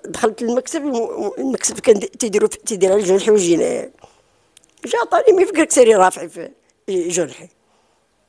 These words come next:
هناك في الابتدائية ديال اللي كاينة دابا ديال الحمام. أنا ما عرفتش غنقول كيفاش عطاني ملف، أنا ما تنعرفو،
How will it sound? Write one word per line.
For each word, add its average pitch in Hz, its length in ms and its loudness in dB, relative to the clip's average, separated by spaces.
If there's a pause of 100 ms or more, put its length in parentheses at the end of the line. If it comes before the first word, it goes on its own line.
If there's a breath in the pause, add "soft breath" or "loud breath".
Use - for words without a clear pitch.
(600)
هناك 247 260 4
في 220 60 -12
الابتدائية 175 540 -8
ديال 156 440 -8 (600)
اللي 180 160 -12
كاينة 170 280 -4
دابا 147 160 -4
ديال - 440 -12
الحمام. - 260 -10 (800 soft breath)
أنا 311 240 6
ما 339 120 6
عرفتش 302 320 0
غنقول 302 320 4
كيفاش 294 360 -2
عطاني 262 320 2
ملف، 240 280 -2
أنا 247 100 2
ما 262 100 0
تنعرفو، 269 560 0